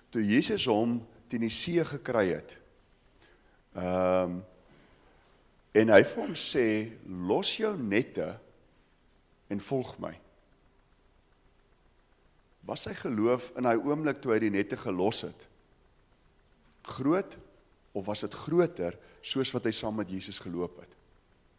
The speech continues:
En die antwoord is maar dieselfde. Hy moes natuurlik op 'n manier moes, maar wat hom in staat gestel het, en ek dink dit is wat ek ons wil aanmoedig, wat hom in staat gestel het om uit die boot te klim, is nie sy geloof nie.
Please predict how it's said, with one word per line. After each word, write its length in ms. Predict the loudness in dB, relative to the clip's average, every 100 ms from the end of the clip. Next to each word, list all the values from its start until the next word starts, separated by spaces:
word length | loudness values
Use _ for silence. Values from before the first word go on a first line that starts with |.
| _ _
En 60 | -6
die 80 | 0
antwoord 360 | 2 2 -2
is 100 | -2
maar 100 | -2
dieselfde. 680 | -2 -2 0 0 -2 -6 -6 -6 -16 -20 -20 -20 _ _ -6
Hy 120 | -4
moes 160 | -2 -2
natuurlik 560 | -2 -2 -4 -2 -2 -2
op 140 | 0
'n 100 | 0
manier 520 | 2 2 4 2 0
moes, 360 | 0 -2 -4 -8 -14 -20 _ _ _ _ -2
maar 180 | 0
wat 180 | 2 2
hom 120 | 0
in 80 | 0
staat 420 | 0 2 4 2
gestel 420 | 2 -6 0 6 6
het, 140 | 4
en 80 | 0
ek 160 | -2
dink 240 | -2 -4 2
dit 180 | 2 2
is 160 | -4
wat 180 | -4 -4
ek 120 | -4
ons 120 | -6
wil 180 | -6 -6
aanmoedig, 420 | -4 -2 2 2 2 -2 -18 -18 -4
wat 220 | 4 4 4
hom 320 | 0 0 0
in 80 | -2
staat 420 | -2 0 0 0
gestel 380 | -4 -4 0 0
het 120 | 0
om 100 | -2
uit 100 | -4
die 140 | 0
boot 180 | 2 2
te 80 | 0
klim, 360 | -2 2 2 2
is 180 | -2
nie 80 | -2
sy 160 | -2 -2
geloof 480 | -2 4 4 4 -2
nie. 140 | -14